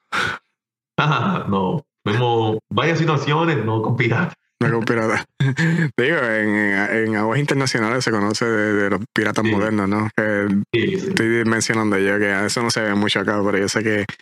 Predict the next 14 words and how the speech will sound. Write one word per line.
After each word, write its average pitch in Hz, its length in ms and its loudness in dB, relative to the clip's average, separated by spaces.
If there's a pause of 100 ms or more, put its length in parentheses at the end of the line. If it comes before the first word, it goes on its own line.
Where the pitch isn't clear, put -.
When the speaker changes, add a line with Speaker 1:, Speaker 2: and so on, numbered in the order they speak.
(260)
Speaker 2:
agua 117 380 0
f-, - 240 -8
profunda 120 520 0
en 107 100 2
otros 113 540 0 (120)
países, 104 840 0
eh, 90 200 0
donde 98 380 0
Speaker 1:
Sí. 101 100 -2
Speaker 2:
se, 101 120 0 (220)
están 101 320 -2
ese, 101 380 0
ese 107 320 -2 (560)
transporte, 104 1040 0